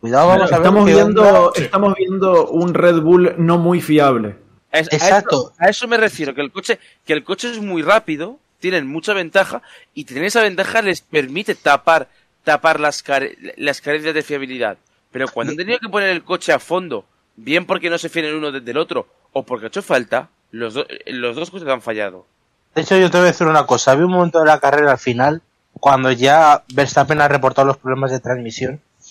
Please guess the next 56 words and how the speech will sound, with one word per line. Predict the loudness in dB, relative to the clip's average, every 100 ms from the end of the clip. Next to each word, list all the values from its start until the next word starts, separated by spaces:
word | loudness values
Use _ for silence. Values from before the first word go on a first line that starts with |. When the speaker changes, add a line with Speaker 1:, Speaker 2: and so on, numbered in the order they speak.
| -20 -20 _
Speaker 1:
que | 0
ha | 0
tirado, | 0 2 6 4 2 _ _ _ _ -14
y | -4
yo | 0
creo | 2 2
que | 2
en | 0
ese | -2 0
momento | 2 2 2
podría | 0 2 4
haber | 4
llegado | 4 4 4
a | 4
Checo, | 0 0 0
porque | 2 2
había | 2
un |
momento | 2 2 2
que | -2
estaba | -2 2 4 4
a | 4
cuatro | 4 4 6 4 4
dos, | 4 2 0 _
cuatro | 2 4 4
uno, | 4 4 0 -4 -14 -20 _
y, | -2 0 2
y | 0
en |
la | 2
vuelta, | 2 2 0
o | -2 -2
sea, | 0
le | 0
ha |
recortado | 0 -4 0 2
un | 2 -4
segundo | -4 -2 2 2
en | 2
dos | 0
vueltas. | 0 -2 -4 _ _ _ _ _ _ -2
Y | 0
yo | 2 4
creo | 4 4
que | 4
ahí | 4
ha |
levantado, | 4 2 2 2 2 4 2
sinceramente, | -4 0 0 0 -6 -10 -8
a | -4
ver, | -4
Checo | -4 -2 -2
estaría | -2 -4 -2 -2
también | -4 -6 -10
contemporizando, | -12 -12 -8 -6 -6 -6
¿no? | -8